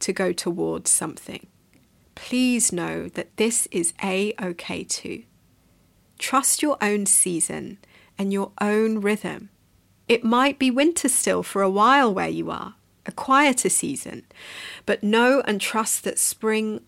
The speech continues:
always comes back around, I promise. What's for you will always be for you, no matter how long it might have been. So practice trusting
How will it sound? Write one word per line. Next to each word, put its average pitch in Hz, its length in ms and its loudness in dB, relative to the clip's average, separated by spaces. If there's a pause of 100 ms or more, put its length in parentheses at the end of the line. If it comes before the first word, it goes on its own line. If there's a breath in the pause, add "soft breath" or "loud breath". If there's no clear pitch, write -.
always 214 460 4
comes 170 280 -8
back - 240 -10
around, 143 540 -10 (100)
I 185 100 -6
promise. - 840 -10 (800 soft breath)
What's - 280 0
for 247 320 2
you 240 540 0
will 208 220 -2 (100)
always 220 480 6
be 165 220 0
for - 160 -10
you, 139 340 -6 (260 loud breath)
no 202 200 0
matter 208 400 -2
how 208 340 0
long 202 460 0
it 196 120 -4
might 185 220 -4
have 180 160 -10
been. 185 300 -6 (560 loud breath)
So - 180 0
practice - 540 0
trusting 214 640 -2